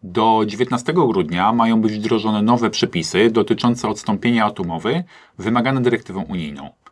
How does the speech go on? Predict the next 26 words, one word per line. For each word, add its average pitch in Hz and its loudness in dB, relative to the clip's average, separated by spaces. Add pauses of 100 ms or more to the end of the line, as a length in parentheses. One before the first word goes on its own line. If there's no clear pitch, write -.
(340)
Brzmi 120 -2
groźnie, 120 2
ale 113 0
w 113 -14
praktyce - -2
dotyczą 98 -2
zwrotów 117 -4
zakupów. - -10 (540)
Jeśli 113 0
klient 180 0
może 113 0
kupić 123 -8
produkt 117 -2
jednym 123 2
kliknięciem, 98 -4 (240)
to - 0
powinien 120 2
móc 120 2
go 107 4
zwrócić 110 -2
równie 113 4
prosto, - -6 (180)
bez 101 0
szukania 123 0
formularzy, 120 0
adresów 107 -4